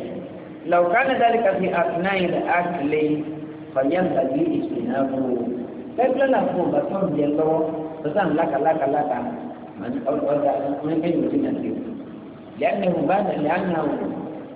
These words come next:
يعيد أصابعه. Nígbà tó bá lákàlá tó jẹ, wọ́n tún padà tún, dáwọ́ ń padà tún oúnjẹ, ikọ́ yìí tó ti lẹ̀ náà, kò tún dá padà tún jẹ. Ìmọ̀ lọ́wọ́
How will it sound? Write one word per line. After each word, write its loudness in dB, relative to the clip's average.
يعيد 0
أصابعه. 0
Nígbà 2
tó 2
bá 4
lákàlá 0
tó -2
jẹ, 2
wọ́n 4
tún -2
padà 2
tún, -2
dáwọ́ 6
ń 2
padà 4
tún 0
oúnjẹ, 4
ikọ́ 0
yìí 2
tó 2
ti 0
lẹ̀ 2
náà, 0
kò -4
tún -4
dá 4
padà 0
tún -2
jẹ. -2
Ìmọ̀ -2
lọ́wọ́ 4